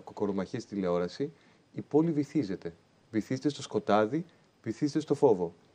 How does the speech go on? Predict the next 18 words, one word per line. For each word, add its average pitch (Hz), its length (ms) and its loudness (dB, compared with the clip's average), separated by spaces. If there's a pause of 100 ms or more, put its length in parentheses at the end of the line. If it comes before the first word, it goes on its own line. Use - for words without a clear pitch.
(260)
Τι - 100 -2
μπορούμε 170 260 4
λοιπόν 151 240 6
να 147 80 6
κάνουμε 147 320 2 (160)
πρακτικά; 143 580 0 (800)
Πρώτα 160 240 4
απ' 104 80 2
όλα, 87 260 -4 (380)
πρόληψη. 143 580 2 (460)
Το - 80 -6
είπατε 135 240 0
κι 139 80 -8
εσείς 147 160 -6
νωρίτερα. 147 480 0 (460)
Φως. - 500 0 (300)
Ένας 135 240 -2
περιποιημένος 131 920 0